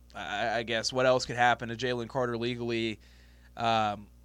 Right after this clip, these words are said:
you know, now that you know his car was also at the scene. But Carter was ticketed, uh, for driving eighty-nine miles per hour, for what it's worth, too,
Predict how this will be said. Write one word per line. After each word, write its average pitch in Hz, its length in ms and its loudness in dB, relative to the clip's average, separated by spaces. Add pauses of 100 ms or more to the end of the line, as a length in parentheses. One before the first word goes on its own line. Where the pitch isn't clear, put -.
(1200)
you 104 80 -12
know, 107 80 -6
now 117 180 2
that 120 80 -4
you 117 80 -2
know 120 140 -2
his 131 220 2
car 123 280 4
was 117 160 0
also 113 300 2
at 110 100 -2
the 113 60 -12
scene. 110 380 -4 (3000)
But 101 260 -4 (2000)
Carter 175 300 10
was 151 160 2
ticketed, 139 400 4
uh, 113 320 8 (800)
for 135 140 -6
driving 127 420 6
eighty-nine 117 400 2
miles 113 320 2
per 113 160 -4
hour, 107 300 4
for 107 160 -8
what 110 100 -2
it's 104 140 -8
worth, 104 280 -4
too, 107 360 -4